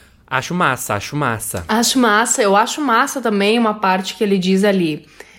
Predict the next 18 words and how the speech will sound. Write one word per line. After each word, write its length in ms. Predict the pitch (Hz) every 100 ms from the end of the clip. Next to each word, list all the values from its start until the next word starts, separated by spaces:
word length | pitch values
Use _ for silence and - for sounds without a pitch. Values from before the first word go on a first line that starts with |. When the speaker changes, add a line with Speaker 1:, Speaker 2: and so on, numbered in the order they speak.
| _
Speaker 2:
"Seja 400 | - - 254 269
qual 280 | 269 262 349
for 380 | 349 - 254 277
a 60 |
sua 200 | 240 233
merda, 460 | 196 190 190 220 196
cara, 400 | 190 156 139 127
faça. 960 | - - 220 208 208 - - 160 147 - _ _ _ -
O 80 |
que 140 | 190 233
quer 340 | 226 220 262
que 80 | 269
te 160 | - 220
traga 320 | 226 214 220
imensa 640 | 220 214 214 311 359 285
alegria, 500 | 214 185 185 240 214
faça 540 | - - 339 381 330 269
isso. 520 | 294 302 - 143